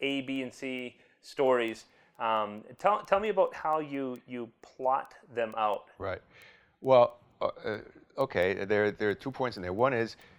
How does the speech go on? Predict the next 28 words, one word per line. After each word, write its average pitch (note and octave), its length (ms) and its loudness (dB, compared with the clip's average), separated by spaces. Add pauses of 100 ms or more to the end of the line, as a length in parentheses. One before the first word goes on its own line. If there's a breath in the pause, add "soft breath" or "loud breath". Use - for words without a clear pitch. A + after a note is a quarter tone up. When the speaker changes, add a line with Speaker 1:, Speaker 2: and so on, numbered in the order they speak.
(460 soft breath)
Speaker 2:
I G#2+ 160 -2
make B2 400 -2
the A2 100 -8
distinction, A2 580 -6
I F2+ 140 0
don't F#2+ 180 -4
know, F#2+ 120 -10
the, G2 200 -8
the, F#2 100 -16
between G2 340 -12
story G#2+ 400 -2
and F2+ 120 -6
plotting. A2+ 480 2
Speaker 1:
Mm-hmm. B2 280 -8
Speaker 2:
I F#2+ 80 -4
don't G2 140 -2
know, F#2+ 180 -2
we, F2+ 200 -8
we G2 140 -6
discussed G2+ 440 -2
that G#2 180 2
a G#2+ 60 0
little G#2 240 0
bit. F2+ 260 -6 (460 loud breath)
Um, G2+ 400 -2 (460 soft breath)
whereas A2 300 -2
for B2 140 -4
myself, A2+ 800 4